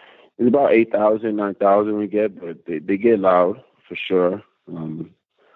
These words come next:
but yeah, hopefully we need them for, for this top eight though in the Champions League for sure, 'cause we know we play a great team in, in Tenerife.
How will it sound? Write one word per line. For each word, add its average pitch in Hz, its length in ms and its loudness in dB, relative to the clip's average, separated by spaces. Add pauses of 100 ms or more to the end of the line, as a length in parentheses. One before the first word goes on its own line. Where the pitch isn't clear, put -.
(260)
but 101 80 4
yeah, 95 120 6
hopefully 104 300 0
we 120 80 4
need 123 220 2
them 104 140 -4
for, 90 300 0
for 95 120 -8
this 95 200 -4
top 90 260 -2
eight 90 220 2
though 85 80 0
in 82 80 -2
the 78 80 -4
Champions 85 420 0
League 85 180 -6
for 80 80 -12
sure, 90 280 -2
'cause 85 140 -6
we 85 160 -2
know 87 140 0
we 85 80 2
play 87 220 2
a 78 40 -4
great 85 280 0
team 82 280 -2
in, 80 120 -4 (140)
in 80 320 -6 (200)
Tenerife. 87 640 2